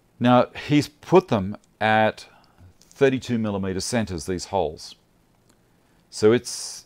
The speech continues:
it's now a ninety-six, and that should work perfectly. It does, as a matter of fact, with the grid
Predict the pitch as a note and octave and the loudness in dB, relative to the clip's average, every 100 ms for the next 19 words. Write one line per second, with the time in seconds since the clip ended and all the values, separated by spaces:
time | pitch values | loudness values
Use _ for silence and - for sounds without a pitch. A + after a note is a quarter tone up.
0 | _ B2+ - B2+ A2+ G#2+ A2 A2 A2 G2 | _ -8 -2 0 2 2 -2 -2 -4 -8
1 | F#2 - - G#2+ - - - _ _ _ | -14 -10 -10 -10 -14 -18 -20 _ _ _
2 | G#2 G#2+ D#3 - - F3+ E3+ A2 F2+ - | -2 2 2 2 -2 -2 0 2 2 0
3 | - C#3 E3+ - - D2 G2+ - _ _ | 0 2 2 -2 -8 -8 -10 -18 _ _
4 | _ _ _ _ _ _ _ _ _ _ | _ _ _ _ _ _ _ _ _ _
5 | E2+ G#2+ G#2+ E2 C#2+ D2 C#2+ - E2+ - | -6 0 0 0 -10 -8 -8 -10 -14 -14
6 | _ _ _ _ _ _ _ _ _ _ | _ _ _ _ _ _ _ _ _ _
7 | _ _ _ _ _ G#2 G2 F#2 G#2+ A2+ | _ _ _ _ _ -6 -4 -4 0 0
8 | F2+ | -2